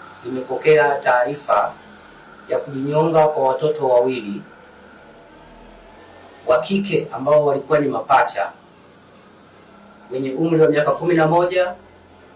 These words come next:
ambao walikuwa wanasoma darasa la tano katika skuli ya Kizimbani, wilaya ya Wete. Tukio hilo la kujinyonga la hawa watoto tumelipokea jana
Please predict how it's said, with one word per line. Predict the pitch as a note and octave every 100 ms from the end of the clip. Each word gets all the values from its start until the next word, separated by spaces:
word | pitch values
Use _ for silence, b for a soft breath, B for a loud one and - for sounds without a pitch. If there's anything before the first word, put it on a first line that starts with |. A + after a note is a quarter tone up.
| - - - - - - - - - - - -
ambao | D3+ D#3+ D#3
walikuwa | - D3+ D#3
wanasoma | C#3+ - - E3+ D#3+
darasa | D3 C#3 - -
la | -
tano | D3+ D#3 D#3+ D#3
katika | - - -
skuli | - - D#3 D3+ D3 C#3+ C3+
ya | C3 - - - - -
Kizimbani, | - A#2 B2 B2+ D3 C3+ A#2+ A2 G#2+ - - - _ _
wilaya | G#2 A#2+ G2+
ya | G2
Wete. | - - - - - - D#5+ - - - - - - - - - - -
Tukio | C#3 F3 D#3+
hilo | G3 F#3
la | D#3+
kujinyonga | D3+ D3+ F3 G3+ F3+ C#3 C3+
la | C#3
hawa | C#3 C#3+
watoto | F#3+ - C#3+ C#3 C#3 -
tumelipokea | C#3 C#3+ C#3 D3+ E3+ E3+ D3+
jana | D3 D#3 D#3+ D#3 D#3 -